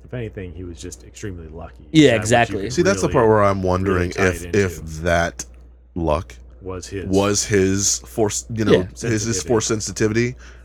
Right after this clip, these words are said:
Speaker 3: that he didn't know about,
Speaker 2: That's what I'm
Speaker 3: nobody
Speaker 2: saying.
Speaker 3: really, you know,
Speaker 2: Yeah.
Speaker 3: but, 'cause I feel like Ben was as strong as he was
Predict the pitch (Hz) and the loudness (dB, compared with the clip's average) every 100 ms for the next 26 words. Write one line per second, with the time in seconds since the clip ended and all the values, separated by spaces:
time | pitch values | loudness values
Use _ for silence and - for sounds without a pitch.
0 | - 110 101 - - - - 139 135 123 | -2 0 0 -2 -16 -8 0 4 4 2
1 | 107 104 107 98 101 98 - 95 95 92 | 0 0 2 2 4 4 4 4 2 2
2 | 92 92 92 92 85 87 95 92 - - | 2 2 0 0 0 2 0 0 -6 -8
3 | - 117 - 143 160 147 113 98 - - | -4 -2 -2 -2 0 2 2 0 -4 -18
4 | - - - _ _ - - _ _ _ | -20 -20 -20 _ _ -20 -20 _ _ _
5 | _ _ _ _ _ _ _ - - 92 | _ _ _ _ _ _ _ -20 -16 -14
6 | 85 80 - - - 107 101 95 90 85 | -12 -14 -14 -16 -4 0 0 0 -4 -4
7 | 82 80 - 82 82 80 76 76 76 73 | -4 -8 -8 -8 -6 -8 -8 -8 -8 -10
8 | - - - _ _ 76 71 69 65 65 | -16 -20 -20 _ _ -12 -10 -10 -12 -14
9 | - | -16